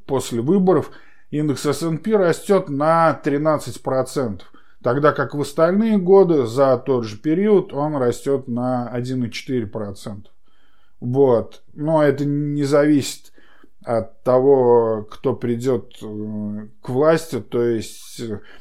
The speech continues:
допустим, когда избрали Трампа, м, то все предрекали, э, крах рынка. Это просто, это из каждого утюга, действительно, ребят, звучало, и вы это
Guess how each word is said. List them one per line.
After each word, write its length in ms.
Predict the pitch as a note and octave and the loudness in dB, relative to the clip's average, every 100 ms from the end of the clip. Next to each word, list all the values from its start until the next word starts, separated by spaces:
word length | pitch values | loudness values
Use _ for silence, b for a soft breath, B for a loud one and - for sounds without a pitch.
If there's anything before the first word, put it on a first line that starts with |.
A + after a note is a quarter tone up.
| b | b
допустим, 480 | B2+ C#3+ F#3+ F3+ C#3+ | 0 2 2 0 0
когда 480 | C#3 C#3+ D#3 D#3+ C#3+ | 0 2 4 6 6
избрали 480 | C3+ C#3+ D#3 C#3+ A#2+ | 2 4 4 4 0
Трампа, 600 | C#3+ D#3 D#3+ D#3 C3 G2+ - - - - - - - | 4 6 6 4 -4 -8 -14 -20 -20 -20 -20 -20 -8
м, 400 | B2 A#2+ A2+ G2+ | -4 -2 -4 -6
то 580 | G#2 B2+ B2+ B2+ B2 B B B | -2 0 2 2 2 B B B
все 240 | - E3+ | -2 0
предрекали, 800 | D3+ D3 C3+ C3 B2+ D3+ C#3+ B2 | 2 0 2 0 2 2 2 0
э, 400 | G#2+ E2+ A#2 A#2 | -4 -8 -8 -8
крах 400 | G2+ C3 C3+ B2+ | -4 -2 0 -2
рынка. 500 | C3 C3 A#2+ - G2+ - - | -2 -2 -2 -6 -14 -16 -6
Это 300 | C3+ C3 D3+ | -4 -2 -4
просто, 640 | B2+ - - E3 D#3+ - | -6 -10 -2 0 0 -2
это 160 | B2 C3+ | -4 -2
из 100 | C3 | -6
каждого 400 | - D#3 B2+ B2 | -2 -4 -2 -4
утюга, 480 | A#2+ - C#3+ D3+ C3+ | -4 -6 -2 2 2
действительно, 640 | A2 G#2 C3 B2 A#2+ G#2+ | 0 -6 -8 -8 -8 -8
ребят, 380 | A2+ B2 A#2 - A2 - | -4 -2 -4 -6 -16 -14
звучало, 680 | A#2 A2 A#2+ B2 C#3+ C3 | -12 -6 -6 -4 -2 0
и 80 | A2+ | 0
вы 100 | A#2+ | 0
это 120 | A2+ | -2